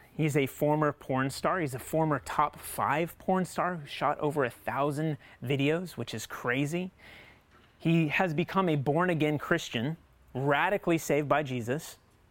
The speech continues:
now pastors a church, has a wife and a family,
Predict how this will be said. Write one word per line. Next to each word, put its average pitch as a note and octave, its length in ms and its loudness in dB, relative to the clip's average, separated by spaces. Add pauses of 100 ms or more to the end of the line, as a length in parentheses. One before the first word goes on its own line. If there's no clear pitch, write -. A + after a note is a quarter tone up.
(640)
now D#3+ 240 2
pastors D#3 480 0
a A#2+ 80 -2
church, G3 360 0
has C3 200 0
a - 20 -6
wife C#3+ 400 0 (280)
and A#2+ 100 -2
a A#2 40 -4
family, F3+ 580 0